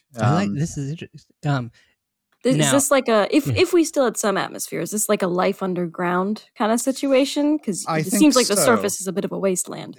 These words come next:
Speaker 2: The surface is a bit of a wasteland. Um, we'd, uh, yeah, maybe, I don't know. I, I, I would guess if you're six, seven feet underground, you're probably okay in terms of radiation flux. Um, so if we could figure out a viable ecosystem that survived underground,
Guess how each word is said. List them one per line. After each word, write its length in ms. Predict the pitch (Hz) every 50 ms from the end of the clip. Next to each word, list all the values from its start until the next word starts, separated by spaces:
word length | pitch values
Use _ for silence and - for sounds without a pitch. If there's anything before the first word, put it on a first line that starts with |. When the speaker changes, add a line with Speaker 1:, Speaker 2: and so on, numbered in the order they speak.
| - -
Speaker 2:
The 140 | 165 147
surface 440 | 120 - - 185 202 180 208 190 -
is 120 | 196 170 160
a 60 | 151
bit 160 | 135 165 151
of 100 | 160 139
a 60 | 151
wasteland. 600 | 135 127 123 120 - 87 87 85 - 127 - -
Um, 540 | 147 117 117 107 104 101 104 104 101 101 101 -
we'd, 440 | 135 131 123 117 117 117 110 107 127
uh, 300 | 120 113 110 110 110 110
yeah, 220 | 113 123 127 117 110
maybe, 480 | 107 123 131 139 139 151 143 135 117 - - - - - - - -
I 100 | 107 95
don't 100 | 92 90
know. 180 | 92 92 92 95
I, 160 | 101 120 110
I, 120 | 98 127 127 123 120 107 123
I 20 | 135
would 180 | 131 123 110 101
guess 420 | 113 107 101 101 - - - - - - - - - _ -
if 160 | - 107 - -
you're 120 | 107 95 95
six, 280 | - - 113 - -
seven 240 | - 117 98 90 92 92
feet 180 | - 104 90
underground, 720 | 90 90 85 87 87 - 92 85 87 104 147 180 185 - - -
you're 140 | 101 90 -
probably 360 | - - - 165 95 92 92
okay 360 | 110 131 - - 135 147 156
in 140 | 160 160 131
terms 320 | - 139 156 160 147 -
of 140 | 185 151 -
radiation 400 | 104 98 87 90 87 90 - 156 135
flux. 380 | - 151 170 - - - - _ _ _ - - - - - _ -
Um, 380 | - 95 90 90 90 90 92 95
so 400 | - - - 123 104 101 101 101
if 100 | 101 95
we 80 | - 113
could 140 | 104 113 107
figure 320 | - - 123 107 107 104
out 160 | 101 101 101
a 100 | 101 101
viable 420 | 101 92 104 98 101 101 90 95 90
ecosystem 760 | 98 101 92 - 101 95 - - 95 - - - 87 85 85
that 180 | 87 85 -
survived 400 | - - 85 85 87 87 85 -
underground, 640 | 85 78 82 87 82 87 90 90 92 95 127 139 _